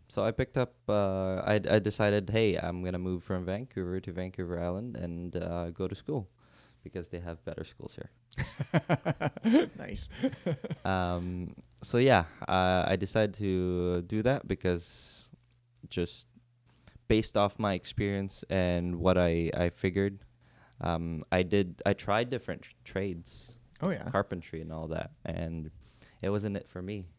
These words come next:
Speaker 1: But, um, knowing that, uh, when I serve people food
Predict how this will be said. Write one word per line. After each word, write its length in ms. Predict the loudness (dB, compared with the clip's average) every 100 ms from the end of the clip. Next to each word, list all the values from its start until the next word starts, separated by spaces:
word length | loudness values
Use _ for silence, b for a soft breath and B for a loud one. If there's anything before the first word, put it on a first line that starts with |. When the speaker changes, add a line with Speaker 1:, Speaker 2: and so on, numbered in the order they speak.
| _ _
Speaker 1:
But, 260 | -6 -6 -8 _ b b b -10
um, 560 | -6 -4 -4 -8 -10 -12 -16 -20 _ _
knowing 460 | -2 0 0 -2 -2
that, 280 | -2 -2 -6 -6
uh, 340 | -6 -6 -8 -12 _ _ _ _ _ _ _ _ _ _ _
when 120 | -4 -2
I 120 | -2
serve 360 | -2 -2 -2 -4
people 280 | -6 -6
food 500 | -8 -4 -4 -4 -8